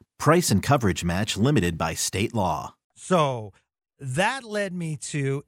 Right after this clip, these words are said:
Speaker 2: interesting that Carolina right now is in the top ten in attendance.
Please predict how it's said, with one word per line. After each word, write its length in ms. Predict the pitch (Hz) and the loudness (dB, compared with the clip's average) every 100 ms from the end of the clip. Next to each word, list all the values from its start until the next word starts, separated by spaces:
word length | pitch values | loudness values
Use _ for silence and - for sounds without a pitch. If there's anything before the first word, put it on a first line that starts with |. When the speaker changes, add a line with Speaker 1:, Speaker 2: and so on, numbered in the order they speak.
| _ | _
Speaker 2:
interesting 840 | 220 262 - 202 165 143 - 151 | -8 -6 -4 -4 -2 -2 -2 -4
that 200 | 143 147 | -4 -6
Carolina 720 | - - 208 214 202 190 190 151 | -14 -12 -8 -6 -6 -4 -4 -2
right 300 | 131 127 113 | -2 -4 -4
now 320 | 127 120 135 | -6 -4 -4
is 140 | 127 | -6
in 60 | 127 | -6
the 80 | 120 | -8
top 400 | - 160 156 - | -8 -8 -8 -8
ten 240 | - 151 | -6 -2
in 100 | 139 | -2
attendance. 800 | 123 - - 165 113 87 85 - | -4 -6 -6 -4 -6 -10 -16 -20